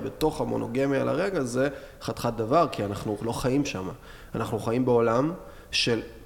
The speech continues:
התחייבויות ארוכות טווח, שבהתחלה הן יכולות להיות כאילו מהממות, אבל לאט לאט הן יכולות להפוך לאונס עצמי בלתי נגמר.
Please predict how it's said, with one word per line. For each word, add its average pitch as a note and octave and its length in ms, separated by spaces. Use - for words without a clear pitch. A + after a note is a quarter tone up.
התחייבויות B2 580
ארוכות B2+ 360
טווח, D#3 480
שבהתחלה A#2+ 1200
הן A#2 240
יכולות A2+ 420
להיות A2+ 200
כאילו G#2+ 300
מהממות, A2 560
אבל A2+ 240
לאט A2+ 240
לאט A#2 140
הן G#2+ 60
יכולות G#2+ 320
להפוך G2+ 280
לאונס G2+ 360
עצמי G2 280
בלתי F#2+ 260
נגמר. A#2+ 320